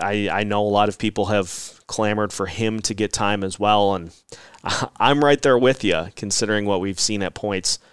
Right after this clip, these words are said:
from Jordie Benn this season. Uh, but ultimately, it looks as though his window is, is next year at the, at the earliest. But again, he'll get the opportunity to, uh, to practice and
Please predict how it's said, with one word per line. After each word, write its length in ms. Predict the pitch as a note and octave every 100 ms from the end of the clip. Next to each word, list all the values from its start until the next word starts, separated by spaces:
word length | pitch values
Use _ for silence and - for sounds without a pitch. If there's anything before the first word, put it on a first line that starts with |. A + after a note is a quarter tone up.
| _ _ _
from 160 | _ G2
Jordie 300 | G2+ F#2+ F#2+
Benn 220 | F#2 F#2
this 140 | F2+
season. 480 | - F#2+ F2 F#2 F2+ - _ _ _
Uh, 180 | F2 E2
but 400 | E2+ G2+ F#2+ F#2 _ _ _ _ _ _
ultimately, 460 | D3 D#3+ E3+ C#3 C#3+
it 80 |
looks 260 | C3+ C3 -
as 120 | A#2
though 220 | A#2+ A#2+
his 760 | A2 A#2+ A#2 G#2 - - - - G2+
window 480 | A2 A#2 A2 G#2+
is, 260 | G#2 G2+ F#2
is 220 | - G2+
next 340 | G2+ F#2 - -
year 220 | G2 F#2+
at 140 | -
the, 340 | F#2+ E2+ F2 -
at 120 | E2
the 120 | E2
earliest. 560 | F2+ F#2+ F#2 F2+ - -
But 220 | F2 E2+ _
again, 480 | F#2+ B2+ B2 E2+ F#2 _ _ _ _
he'll 160 | B2
get 140 | C3 B2
the 120 | B2+
opportunity 640 | A#2 G#2+ - A#2 A2 G#2
to, 440 | F#2+ - F#2+ F#2 F#2
uh, 180 | F#2 F2
to 200 | F#2 F#2
practice 680 | - G#2+ G2+ - G2+ - -
and 200 | F2+